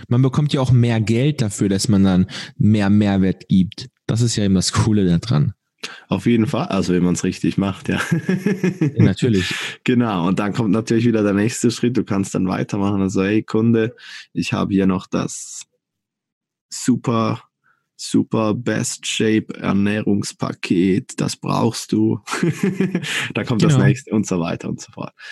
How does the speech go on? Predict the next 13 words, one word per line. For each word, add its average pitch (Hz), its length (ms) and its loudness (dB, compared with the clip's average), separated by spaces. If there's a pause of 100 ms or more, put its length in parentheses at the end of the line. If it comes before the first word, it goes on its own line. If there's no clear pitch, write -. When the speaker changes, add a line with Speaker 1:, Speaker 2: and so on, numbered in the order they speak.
(240)
Speaker 2:
Genau, 92 420 -2
also 95 180 2
da 98 100 2
gibt's, - 420 -2
äh, 87 200 -2
viele 90 260 2
Möglichkeiten. - 840 -4
Aber 101 180 0
das 117 140 0
ist - 60 -4
halt 127 160 0
so, 110 180 4
immer 135 300 2